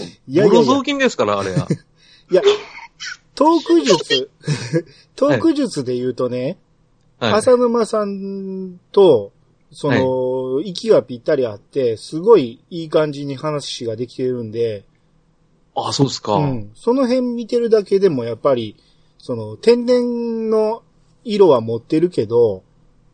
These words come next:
Speaker 2: うんうん。
Speaker 1: そのトーク術はなかなかあるんじゃないかなと。
Speaker 2: いや、ただ俺、兄さんとピチカートさんの絡みで、
Speaker 1: うん。
Speaker 2: 一生懸命ピチカートさんが喋ってて、泥沼に入っていくところを、兄さんがすくい上げるっていうところはすごい面白いんですよね。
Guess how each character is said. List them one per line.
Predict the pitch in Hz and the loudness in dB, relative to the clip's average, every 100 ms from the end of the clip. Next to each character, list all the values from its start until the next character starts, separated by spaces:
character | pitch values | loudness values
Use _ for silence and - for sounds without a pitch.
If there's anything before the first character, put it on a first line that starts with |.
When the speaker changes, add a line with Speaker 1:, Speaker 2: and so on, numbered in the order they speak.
| - | -4
Speaker 2:
う | |
ん | 127 | -2
う | |
ん。 | |
Speaker 1:
そ | 123 | 0
の | 120 | 0
ト | 98 202 | 4 6
ー | 202 | 4
ク | 190 | 0
術 | 156 143 131 | -2 -4 -4
は | 113 | -6
な | 117 | -6
か | 131 | -6
な | 120 | -6
か | 120 | -6
あ | 117 | -4
る | 131 | -4
ん | |
じ | 117 | -6
ゃ | |
な | 110 110 | -8 -10
い | |
か | 110 | -12
な | 104 98 | -12 -14
と。 | 95 - _ _ _ _ _ - - - - - _ - | -16 -18 _ _ _ _ _ -20 -18 -18 -20 -20 _ -10
Speaker 2:
い | 156 | -8
や、 | 135 | -4
た | 175 | 2
だ | 170 | 4
俺、 | 139 139 135 135 | 6 6 6 4
兄 | 139 185 190 | 4 4 4
さ | 165 | 2
ん | |
と | 127 | 0
ピ | - | -4
チ | - | -6
カ | - 156 | 0 0
ー | |
ト | - | 0
さ | 139 113 | -2 -2
ん | 110 | -2
の | 110 104 | -6 -6
絡 | - 123 127 | -2 0 0
み | 120 | -2
で、 | 113 107 98 92 | -4 -4 -6 -8
Speaker 1:
う | 135 | -10
ん。 | 117 101 107 _ _ _ | -10 -12 -18 _ _ _
Speaker 2:
一 | 143 151 | -6 -4
生 | - 220 | 4 4
懸 | 208 226 | 6 4
命 | 196 160 | 4 2
ピ | 135 | -2
チ | - | 0
カ | 175 | 0
ー | |
ト | 151 | 0
さ | 156 | -2
ん | 143 | -2
が | 131 147 139 | -2 0 2
喋 | 113 135 135 | 0 -2 -2
っ | 156 | -2
て | 139 | -2
て、 | 139 139 123 | 2 2 2
泥 | 120 123 147 | 0 0 0
沼 | 151 156 | 0 -2
に | 156 | 0
入 | 156 | 0
っ | 151 | 0
て | |
い | 139 | -4
く | - | -6
と | 131 | -4
こ | 139 | 0
ろ | 135 131 | 2 4
を、 | 110 127 | 4 4
兄 | 190 | 4
さ | 180 131 | 2 0
ん | |
が | 104 | -2
す | 101 - | -4 -6
く | 160 | -4
い | 160 | 0
上 | 160 | 0
げ | 156 | 0
る | 143 | -2
っ | |
て | 110 - | -4 -8
い | 107 | -8
う | |
と | 120 | -8
こ | 113 113 | -6 -2
ろ | |
は | 98 | -2
す | - - 123 127 | -4 -2 0 4
ご | 180 | 4
い | 113 | 4
面 | 110 | 2
白 | 107 107 | 0 -2
い | 95 | -2
ん | |
で | - | -6
す | - | -8
よ | |
ね。 | 202 | -6